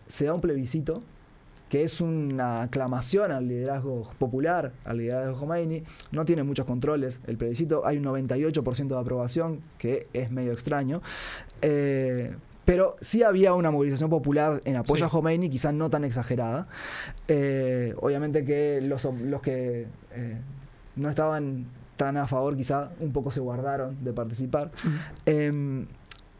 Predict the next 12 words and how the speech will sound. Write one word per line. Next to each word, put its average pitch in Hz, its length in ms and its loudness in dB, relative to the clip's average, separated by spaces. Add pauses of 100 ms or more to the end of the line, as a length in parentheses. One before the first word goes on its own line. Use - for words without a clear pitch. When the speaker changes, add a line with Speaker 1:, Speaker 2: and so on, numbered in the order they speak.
(240)
Speaker 1:
y 190 160 4
eso 254 440 4
le, 156 560 4
le 143 140 4
da 165 100 4
un 208 160 2
impulso 175 800 0
a 180 160 2
su 202 220 0
proyecto 160 400 -2
político 151 380 -2
islamista, 185 520 -2